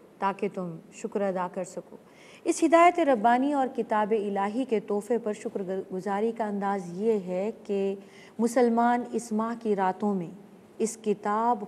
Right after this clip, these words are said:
को समझ समझ कर, ठहर ठहर कर रोज़ाना पढ़ें। तरावी के नवाफिल में बीस रकअतें या आठ रकअतें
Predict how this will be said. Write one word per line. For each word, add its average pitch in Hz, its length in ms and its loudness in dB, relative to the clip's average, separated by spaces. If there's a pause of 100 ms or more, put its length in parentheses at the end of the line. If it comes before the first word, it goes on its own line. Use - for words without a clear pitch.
(120)
को 214 320 2
समझ 226 380 -2
समझ 196 440 -6
कर, 180 300 -8 (200)
ठहर 208 300 -2
ठहर 190 380 -4
कर 165 220 -8 (680)
रोज़ाना 208 560 0
पढ़ें। 170 340 -10 (800)
तरावी 269 460 8
के 285 180 2 (240)
नवाफिल 214 580 2
में 185 180 -2 (400)
बीस 247 340 2
रकअतें 220 500 0 (1040)
या 208 160 6
आठ 226 480 2
रकअतें 196 420 -2